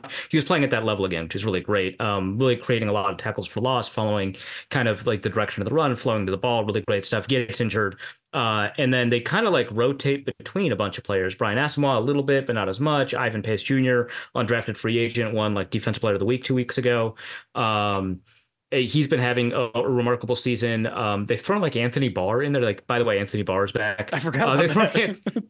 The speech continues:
Speaker 1: yeah, he, he's wearing a, the wrong number now, but, um, but yeah, he's, like, wearing fifty-four. I hate it.
Speaker 2: Yeah.
Speaker 1: Um, that's Eric Kendricks' number.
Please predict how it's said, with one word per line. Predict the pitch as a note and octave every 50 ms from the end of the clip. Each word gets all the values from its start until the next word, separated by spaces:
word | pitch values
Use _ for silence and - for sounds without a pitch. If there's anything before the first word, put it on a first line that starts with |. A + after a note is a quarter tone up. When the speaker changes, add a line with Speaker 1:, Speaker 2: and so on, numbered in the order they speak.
| _ _
Speaker 1:
yeah, | D3+ D#3 D#3+ D3 B2+
he, | B2+ E3 F3 - - - _
he's | F#3+ G#3
wearing | C4+ C#4+ C#4 C4 G#3+
a, | E3+ D#3+
the | D3+ C#3 E3
wrong | C#3+ C3+ C#3+ D3+ C#3+ B2+ A#2+
number | A#2+ B2+ B2 A2 G#2 F#2
now, | F#2+ F#2+ F2+ F2 - - _
but, | B2+ A#2+ A2+ A2 - -
um, | C3+ A#2 A2 G#2+ G#2 F#2+ F#2+ F#2+ - _ _ _ - - _ _ _ _
but | C#3+ C#3+ - -
yeah, | E3+ D3
he's, | D#3+ F#3
like, | G3 F#3+ E3+
wearing | F3 E3 E3 D#3
fifty-four. | C#3 - D#3+ - - D3+ C3 A2+ - - A2+ A#2 A#2+ A#2+ -
I | A#2 A2 A2
hate | G#2+ G2+ G2 G#2+ A2+ G2+ F#2
it. | F2 - - - -
Speaker 2:
Yeah. | D3 B2+ A2 G#2
Speaker 1:
Um, | G2+ G#2+
that's | - - A#2+ - -
Eric | - C#3+ B2 A#2+ -
Kendricks' | - C3+ A#2+ A#2+ A2 - - A2 F#2+
number. | G2+ F#2+ F#2 F2+ F2+ F2 -